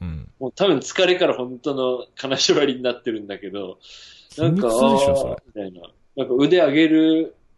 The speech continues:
Speaker 2: 上げようと思って、精神的にはその幽体離脱的に手上げてんだけど、全然腕ついてこない。
Speaker 1: そ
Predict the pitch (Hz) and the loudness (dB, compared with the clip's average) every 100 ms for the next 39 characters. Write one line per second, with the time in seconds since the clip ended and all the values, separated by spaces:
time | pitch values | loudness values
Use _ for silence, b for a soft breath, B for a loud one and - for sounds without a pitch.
0 | _ _ _ _ _ - 139 165 170 170 | _ _ _ _ _ -6 2 4 4 2
1 | 120 104 101 - 165 170 190 180 180 180 | 0 -6 -12 0 2 4 2 -2 -4 -2
2 | 170 127 117 107 139 156 165 170 170 175 | -2 -2 -6 -4 -2 0 0 2 2 0
3 | 170 175 156 147 160 147 117 123 131 120 | 0 -2 -2 -6 -2 0 0 -6 -10 -10
4 | 104 101 104 95 - b b b _ 139 | -10 -12 -12 -14 -16 b b b _ -10
5 | 151 151 127 123 - 113 104 104 101 87 | -4 -2 -2 -2 -2 -4 -4 -4 -4 -6
6 | - | -6